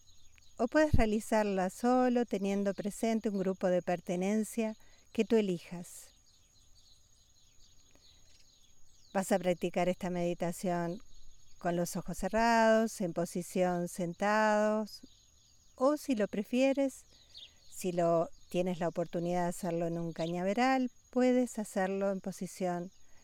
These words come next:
de pie. Percibe que tu columna está erguida, que se eleve desde su base, y la cabeza se inclina levemente en un gesto de descansar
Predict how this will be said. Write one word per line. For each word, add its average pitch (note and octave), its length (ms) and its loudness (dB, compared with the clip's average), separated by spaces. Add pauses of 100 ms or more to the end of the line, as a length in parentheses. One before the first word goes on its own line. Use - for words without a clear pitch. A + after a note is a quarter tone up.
(200)
de F3+ 220 0
pie. D3 320 -8 (3250)
Percibe F#3 500 4
que F#3 120 0
tu F3+ 140 -4
columna C#4+ 720 2
está A3 200 -4
erguida, A#3+ 760 2 (840)
que F3 120 -4
se F#3 140 -2
eleve F3+ 340 4
desde E3+ 280 0
su - 180 -6
base, G#3 680 2 (920)
y A#3 140 2
la A3+ 120 8
cabeza C4 440 2
se - 160 -4
inclina A#3 460 2
levemente A3+ 1080 2
en F#3 180 0
un F#3+ 80 0
gesto G3 380 -2
de F3 100 2
descansar F#3+ 760 -2